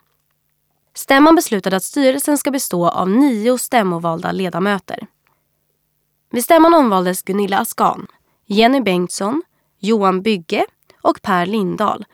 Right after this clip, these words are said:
vars mandattid gick ut i samband med stämman. Patrik Aulin valdes in i styrelsen och Henrik Wahlberg lämnade styrelsen.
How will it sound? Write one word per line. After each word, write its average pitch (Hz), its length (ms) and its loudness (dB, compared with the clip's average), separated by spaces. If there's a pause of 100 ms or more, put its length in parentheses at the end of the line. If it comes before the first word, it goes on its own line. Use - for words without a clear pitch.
(280)
vars 277 160 -2
mandattid 247 680 0
gick 190 140 -6
ut 180 220 -6
i 196 40 -10
samband 196 420 -4
med 214 80 -8
stämman. 190 520 -6 (1700)
Patrik 262 500 0
Aulin 233 640 0
valdes 196 380 -2
in 185 100 0
i 180 60 -2
styrelsen 196 560 -4
och - 200 -10
Henrik 202 340 -4
Wahlberg 196 580 -2
lämnade 185 460 -4
styrelsen. - 640 -12